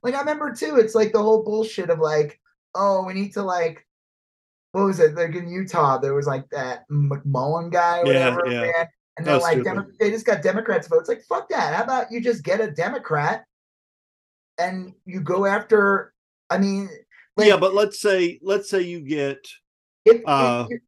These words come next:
Speaker 1: if you've consistently had two hundred twelve votes, a maj-, and it is a true majority already, uh, against, uh, what's his face's two hundred one votes.
Speaker 2: Yeah.
Speaker 1: I think he's been getting two hundred one votes, uh, McCarthy,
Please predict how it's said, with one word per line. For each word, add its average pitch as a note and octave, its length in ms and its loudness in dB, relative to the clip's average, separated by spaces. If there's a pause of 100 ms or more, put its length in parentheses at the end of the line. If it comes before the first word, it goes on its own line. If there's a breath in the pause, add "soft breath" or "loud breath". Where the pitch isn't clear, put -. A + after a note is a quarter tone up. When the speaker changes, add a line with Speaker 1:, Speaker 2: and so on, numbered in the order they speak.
(140)
Speaker 1:
if G#3 140 0
you've A#3 200 0
consistently B3 720 0
had G3 200 0
two G#3 140 -6
hundred G#3 240 -2
twelve F#3 320 0
votes, - 480 -2 (840)
a D3 80 -2
maj-, D3+ 300 0
and D#3+ 160 4
it D#3+ 140 6
is D#3 160 0
a D3 200 6
true - 280 -2
majority D#3+ 600 4
already, B2 520 -6 (240)
uh, C#3 200 4
against, C#3+ 580 -2 (600)
uh, C#3 440 2
what's D#3 240 2
his D3+ 140 -8
face's D3 420 4
two - 140 -10
hundred C#3+ 360 0
one D#3 260 0
votes. - 560 -4
Speaker 2:
Yeah. C3 240 0
Speaker 1:
I A#2+ 40 -10
think C3+ 200 -6
he's - 140 -6
been D3 100 0
getting C#3+ 200 2
two D3+ 120 -10
hundred C#3+ 220 0
one D#3+ 180 0
votes, C3 220 0
uh, C3 380 -4
McCarthy, E3+ 580 -2